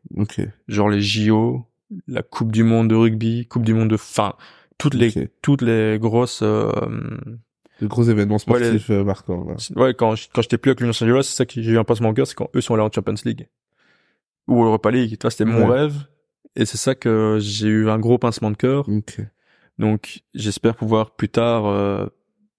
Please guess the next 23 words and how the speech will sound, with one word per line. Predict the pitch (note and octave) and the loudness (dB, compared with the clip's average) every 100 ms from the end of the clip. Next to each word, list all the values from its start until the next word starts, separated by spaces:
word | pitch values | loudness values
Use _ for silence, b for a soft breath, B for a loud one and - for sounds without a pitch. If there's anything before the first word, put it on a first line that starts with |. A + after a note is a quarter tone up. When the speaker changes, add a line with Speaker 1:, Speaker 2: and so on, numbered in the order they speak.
| _ _ _ _ - | _ _ _ _ -6
Speaker 2:
avec | - F#2+ - | -2 -2 -2
un, | G2+ G2+ - - - G#2+ | -6 -6 -10 -14 -16 -8
pouvoir | - G#2+ - | -2 -2 -2
travailler. | - G2 A2+ A2+ | -4 0 0 0
Donc, | G#2 - - - | -4 -8 -18 -16
c'est | - G#2 | -6 0
vraiment | G#2 A#2+ A#2+ | 2 2 2
mon, | G#2+ A2 G#2+ G#2+ G#2+ G#2+ | 0 2 0 -2 -6 -8
mon | G#2+ A2 A2 | -2 -2 0
but | A#2 | 2
ultime, | A2+ G#2 A#2 B2+ | 2 2 0 2
Speaker 1:
Ok. | |
Speaker 2:
c'est | A2+ G#2 | 0 -2
faire | - A#2 A2+ - A2+ | 0 -2 0 -2 -2
un | A#2 | 0
gros, | A2+ B2 - | 2 2 0
un | A#2 | -4
gros | A2 A2 A#2 A#2 A2+ | -2 0 2 0 0
tournoi | A#2+ A2+ A#2 A#2+ | 0 2 2 2
ou | A#2 A2 | 0 -2
une | G#2+ | -2
grosse, | G#2 A2+ - | -2 -4 -2
euh... | A2+ A2 | -4 -2